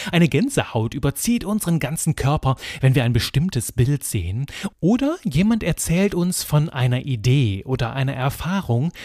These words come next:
und uns kommen die Tränen. Nicht etwa aus Trauer oder Freude, sondern weil wir uns auf ganz besondere Art und Weise berührt fühlen. Es ist so,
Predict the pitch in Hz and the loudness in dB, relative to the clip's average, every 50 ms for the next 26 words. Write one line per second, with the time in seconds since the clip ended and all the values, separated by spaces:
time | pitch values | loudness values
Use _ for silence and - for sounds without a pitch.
0 | - - 160 165 202 214 - - - 180 180 185 165 147 135 - - - 127 123 | -6 -2 2 2 2 2 0 0 0 2 4 4 4 2 2 2 2 4 4 4
1 | 117 104 95 87 92 - - 113 - _ 131 170 226 - - 131 - - - 104 | 4 2 0 -2 -6 -8 -12 -14 -6 _ 4 4 4 4 2 -2 -2 -2 -2 -4
2 | 110 - - 120 110 107 - - - - - 101 127 160 151 117 107 101 101 101 | -4 -4 -6 -8 -8 -6 -6 -4 -4 -2 2 4 4 6 6 4 2 2 -2 -2
3 | 107 107 - - - 117 127 156 170 175 180 180 - - - 208 170 - 156 156 | -4 -4 -4 -2 0 2 2 2 2 2 0 -2 -2 -6 -10 -6 -2 2 2 4
4 | 175 175 170 175 185 175 202 196 190 185 - 190 175 - - - 156 156 202 240 | 4 4 2 0 0 0 0 0 0 0 0 0 -2 -4 -4 -4 -2 -2 0 -2
5 | - - - 165 131 110 131 131 175 190 180 160 143 135 131 - 117 117 131 131 | -2 0 0 0 2 4 2 2 4 2 2 0 0 -2 -4 -4 -4 -2 -2 0
6 | 131 127 113 98 113 101 101 107 104 101 110 113 113 113 104 - 117 95 110 120 | 0 0 0 0 0 0 2 0 0 0 0 0 0 0 0 -2 0 2 4 6
7 | 123 127 120 - - - - 110 95 90 92 98 - - 143 - _ _ _ _ | 6 6 4 4 0 -6 -4 -4 -4 -4 -4 -6 -10 -12 -16 -18 _ _ _ _
8 | - - - - 123 - - - - - - 143 160 220 269 | -20 -20 -14 -10 -2 2 2 2 2 0 0 2 2 2 0